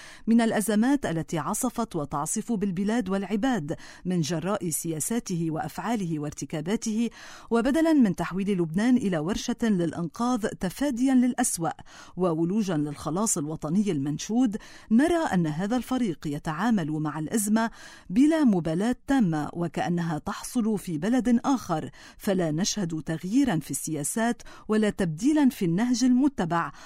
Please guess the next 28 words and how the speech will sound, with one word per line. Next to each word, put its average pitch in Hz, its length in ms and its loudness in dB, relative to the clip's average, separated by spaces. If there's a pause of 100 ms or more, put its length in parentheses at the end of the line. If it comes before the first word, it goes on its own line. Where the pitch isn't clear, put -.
(160)
ولا 175 180 2
استنفاراً 190 640 0
للطاقات 160 680 -2
والإمكانات، 185 840 0 (380)
إنما 170 320 4
على 165 200 -4
العكس - 400 -2
تماماً 185 520 2 (300)
المزيد 180 720 2
من 165 140 0
الشيء 247 460 2
نفسه 247 400 2 (280)
وكأن 277 460 2
الناس 220 500 2 (100)
بألف 202 500 -2
خير. 147 460 -10 (240)
وأوضح 311 500 2
الدكتور 175 380 -2
جعجع 226 640 0
أنه 165 360 -2
عندما 170 440 0
لامنا 233 420 4
البعض 180 360 -2
على 160 320 -2
موقفنا 165 560 -2
الرافض 208 520 -2 (320)
لأي 285 540 0
تعاون 226 640 4